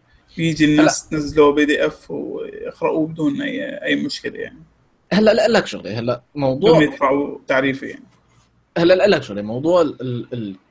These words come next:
Speaker 2: الكتب، آه،
Speaker 1: مهم.
Speaker 2: وموضوع إنه أنت عم تاخد الكتاب، آه، مسروق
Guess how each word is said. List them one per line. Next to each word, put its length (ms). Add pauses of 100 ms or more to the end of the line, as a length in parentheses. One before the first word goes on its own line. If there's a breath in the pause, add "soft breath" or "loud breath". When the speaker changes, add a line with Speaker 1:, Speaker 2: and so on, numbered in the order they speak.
(120)
Speaker 2:
الكتب، 300 (720)
آه، 300
Speaker 1:
مهم. 120
Speaker 2:
وموضوع 400
إنه 120
أنت 140
عم 120
تاخد 320
الكتاب، 400 (300)
آه، 840 (180)
مسروق 480